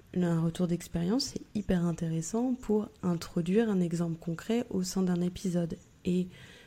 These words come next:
euh, si vous pouvez rattacher ce, ce retour d'expérience et cette mission client à votre pourquoi, qui est ce, cette, euh, ce, ce fil rouge transversal éditorial, ça sera encore plus, euh, fort, euh, de, de pouvoir, euh, l'appuyer sur, euh, voilà, ces exemples concrets.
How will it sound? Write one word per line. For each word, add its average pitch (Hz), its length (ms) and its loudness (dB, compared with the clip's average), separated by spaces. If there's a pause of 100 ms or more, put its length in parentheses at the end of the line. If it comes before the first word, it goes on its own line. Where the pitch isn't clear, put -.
(140)
euh, 175 240 0
si 190 520 -2
vous 175 120 -2
pouvez 175 280 2
rattacher 180 600 0
ce, 180 240 0
ce 170 160 -4
retour 175 260 -2
d'expérience 180 580 0
et 170 40 0
cette - 240 -6
mission 180 300 0
client 185 400 2 (380)
à 180 120 8
votre 170 240 4
pourquoi, 208 500 0
qui - 180 -4
est - 20 0
ce, 165 280 -2
cette, - 360 -8
euh, 165 380 -4
ce, 175 320 -6
ce - 220 -4
fil 185 280 0
rouge 180 280 2
transversal 170 680 -4
éditorial, 170 600 -2 (400)
ça - 160 -6
sera - 200 -4
encore 196 360 0
plus, 208 340 4
euh, 170 160 4
fort, 226 500 2 (120)
euh, 170 240 0
de, 170 300 0
de 170 140 0
pouvoir, 180 520 0
euh, 165 160 2 (480)
l'appuyer 175 440 2
sur, 180 300 0
euh, 165 100 2
voilà, 165 260 0
ces 170 220 -2
exemples 165 320 -4
concrets. - 260 -4